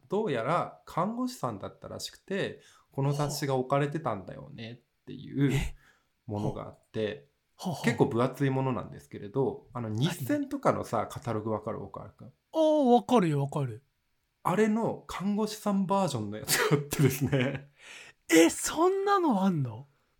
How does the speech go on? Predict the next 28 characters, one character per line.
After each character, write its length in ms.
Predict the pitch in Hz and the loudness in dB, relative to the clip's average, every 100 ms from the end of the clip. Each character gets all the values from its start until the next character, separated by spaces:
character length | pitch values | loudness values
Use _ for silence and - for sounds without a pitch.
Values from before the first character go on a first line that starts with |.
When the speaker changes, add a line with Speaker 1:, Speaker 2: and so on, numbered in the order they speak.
| - | -10
Speaker 1:
超 340 | - 247 247 151 | 8 12 12 12
ニ 120 | 156 | 10
ッ 160 | - | 6
チ 140 | - 143 | 0 2
で 80 | 113 | 4
面 240 | 113 143 | 8 8
白 240 | 165 165 | 10 8
そ 180 | 156 165 | 8 6
う 60 | - | 6
と 60 | |
思 100 | 107 | 0
っ 40 | 104 | -6
て 140 | - | -4
ワ 160 | 107 160 | 2 2
ク 80 | 143 | 2
ワ 60 | |
ク 80 | 113 | 0
し 60 | - | -4
て 80 | 110 | -6
し 100 | 107 | -10
ま 80 | |
っ 20 | 104 | -10
た 120 | 107 | -10
わ 60 | 98 | -10
け 80 | |
で 60 | 101 | -12
す 100 | - | -14
よ。 120 | - | -20